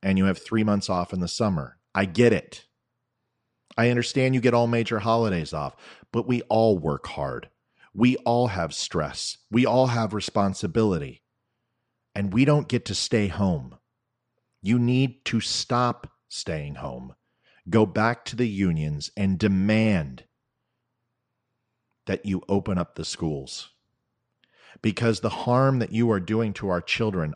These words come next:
I know that is more important to you than possibly getting something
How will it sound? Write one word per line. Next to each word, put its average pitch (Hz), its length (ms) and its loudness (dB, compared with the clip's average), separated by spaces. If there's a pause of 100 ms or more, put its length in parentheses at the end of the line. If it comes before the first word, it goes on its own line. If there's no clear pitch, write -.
I 98 140 -2
know 92 340 0
that 82 180 -4
is 78 120 -14
more 87 180 -2
important 80 520 -8
to - 100 -18
you 71 220 -16 (760)
than 87 180 -2
possibly 92 600 -4
getting 80 480 -6 (120)
something 78 640 -6